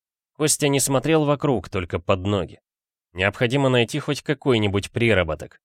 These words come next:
хоть немного денег раздобыть. Дома почти нечего есть. Жена молчит, все понимает, только смотрит тоскливо. Но от этих взглядов уволенному без выходного пособия офицеру жить не хотелось.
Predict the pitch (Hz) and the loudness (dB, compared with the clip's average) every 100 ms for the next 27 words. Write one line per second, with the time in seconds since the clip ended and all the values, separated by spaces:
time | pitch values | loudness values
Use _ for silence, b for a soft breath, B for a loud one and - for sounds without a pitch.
0 | _ - 117 104 113 107 117 127 113 101 | _ -4 -4 0 2 2 2 2 0 0
1 | 117 95 85 90 80 87 73 64 _ _ | 0 0 -2 -2 -2 -2 -4 -10 _ _
2 | _ _ 85 113 120 92 92 - 95 90 | _ _ -2 0 0 0 -2 -2 -2 -2
3 | 90 - 90 90 73 - - _ _ _ | -2 -2 0 -2 -4 -12 -18 _ _ _
4 | _ 87 90 117 131 127 113 - 160 117 | _ -6 -2 0 2 4 2 0 -2 -2
5 | - 101 87 92 98 107 80 65 _ b | -2 -2 0 0 0 0 -2 -8 _ b
6 | b - 98 107 92 117 135 117 104 - | b -4 -2 0 0 2 2 2 -2 -2
7 | 107 - 101 85 - _ _ _ _ _ | -2 -2 -4 -6 -8 _ _ _ _ _
8 | _ - 92 113 151 147 127 107 92 110 | _ -6 -2 0 0 0 -2 -2 -4 -2
9 | 151 127 123 104 135 135 123 117 110 98 | 0 0 0 0 0 0 0 2 0 0
10 | 98 101 110 101 120 107 104 - 117 104 | -2 0 0 2 2 2 0 0 0 2
11 | 104 - 101 98 - 135 123 95 98 87 | 2 0 -4 -4 -2 0 0 0 -4 -4
12 | 98 87 90 - 73 - - | -4 -2 -4 -4 -10 -12 -20